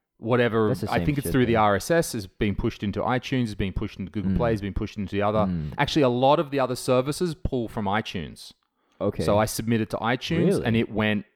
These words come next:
Speaker 1: a lot of the other services are taking from there.
Speaker 2: Yeah, apparently they were one of the first to have, like, a podcast dedicated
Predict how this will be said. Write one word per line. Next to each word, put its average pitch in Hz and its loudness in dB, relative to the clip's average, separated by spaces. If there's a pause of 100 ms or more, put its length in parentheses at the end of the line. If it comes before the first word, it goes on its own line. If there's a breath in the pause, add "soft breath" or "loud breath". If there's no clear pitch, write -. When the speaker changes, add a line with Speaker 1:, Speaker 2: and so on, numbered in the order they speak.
(120)
Speaker 1:
a 104 -4
lot 110 4
of 101 -4
the 104 0
other 101 2
services 92 -2
are 90 -10
taking 92 -6
from 92 -4
there. 104 -2
Speaker 2:
Yeah, 139 -2
apparently 165 -2
they 113 2
were 147 2
one 120 -2
of 98 -4
the 90 -4
first - -6
to 92 -6
have, 92 -6
like, 85 -6
a - -12 (100)
podcast 87 -10
dedicated 82 -10